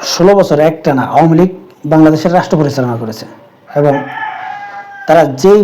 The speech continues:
প্রক্রিয়াই হোক, তারা কিন্তু রাষ্ট্র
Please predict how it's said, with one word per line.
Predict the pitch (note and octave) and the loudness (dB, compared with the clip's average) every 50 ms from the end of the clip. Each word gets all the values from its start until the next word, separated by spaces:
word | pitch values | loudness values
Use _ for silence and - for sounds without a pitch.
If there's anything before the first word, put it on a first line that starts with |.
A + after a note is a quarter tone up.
| - | 2
প্রক্রিয়াই | G3+ F#3+ F3+ - A3+ A3 G#3+ G3 D#3 | 2 0 0 2 4 4 4 4 2
হোক, | C3+ B2 - - - - - - _ - - _ _ - - - - - - _ _ _ _ _ _ _ _ _ _ | 0 -4 -6 -8 -14 -18 -20 -20 _ -20 -20 _ _ -20 -20 -20 -20 -20 -20 _ _ _ _ _ _ _ _ _ _
তারা | - C#3+ D#3 D#3+ | 0 0 2 4
কিন্তু | E3+ F3+ E3+ F#3+ A3 G#3+ - - - E3 | 4 2 2 2 0 -2 -4 -4 -2 -2
রাষ্ট্র | E3 - - - | -2 -2 -2 -4